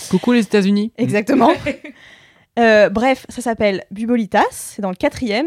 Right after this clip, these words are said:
Speaker 2: et c'est rue Quincampoix. Donc en fait, juste à côté du centre Pompidou, pour les Parisiens,
Speaker 3: Bu, bu, bu.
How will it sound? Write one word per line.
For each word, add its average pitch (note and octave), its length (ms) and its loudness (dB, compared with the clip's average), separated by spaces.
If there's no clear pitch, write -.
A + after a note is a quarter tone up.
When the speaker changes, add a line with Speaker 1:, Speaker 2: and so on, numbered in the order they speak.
Speaker 2:
et - 20 -10
c'est G#3+ 160 -6
rue C#4 140 2
Quincampoix. B3 520 -4
Donc A3 240 -6
en G#3+ 60 -4
fait, B3 300 -2
juste G#3 180 -6
à A#3 60 -2
côté A#3 240 -4
du A3+ 80 -8
centre A3 180 -10
Pompidou, A3 420 -6
pour G3 160 -8
les F#3 60 -6
Parisiens, G3+ 280 -6
Speaker 3:
Bu, D4+ 140 0
bu, - 0 -
bu. D4 60 -4